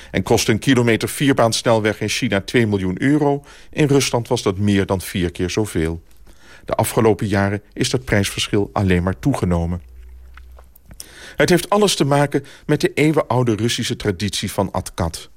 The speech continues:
De overheid en aannemers spreken onderling af...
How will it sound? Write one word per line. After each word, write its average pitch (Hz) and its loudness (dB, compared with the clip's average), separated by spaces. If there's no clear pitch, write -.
De - -6
overheid 117 2
en - -2
aannemers 131 2
spreken - -2
onderling 117 2
af... 110 0